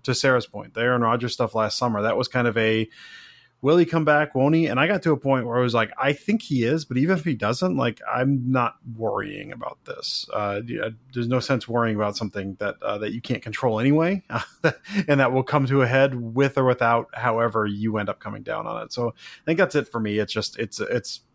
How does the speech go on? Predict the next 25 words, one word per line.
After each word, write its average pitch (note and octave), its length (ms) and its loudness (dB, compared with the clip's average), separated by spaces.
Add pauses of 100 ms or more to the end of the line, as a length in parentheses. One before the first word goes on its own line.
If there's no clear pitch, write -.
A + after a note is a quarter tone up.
(520)
different D3+ 260 2
priorities, C3 600 2
and A#2+ 100 2
then A#2 100 2
just, A2 240 -2
I'm G#2+ 120 0
not, A#2+ 280 -2
not A#2 200 -2
gonna A2 160 -8
stress - 260 -6
out A2+ 120 0
about D3 200 0
this F#3+ 160 -4
because B2 260 -4
they've, B2+ 240 2 (140)
they, C3+ 220 0 (140)
they've C3+ 200 0
shown C#3 380 2
a B2+ 80 4
pretty C#3 260 -2
good C#3 140 0
track C3+ 260 0
record, D#3+ 340 2
and, C3+ 280 2
and B2+ 260 -2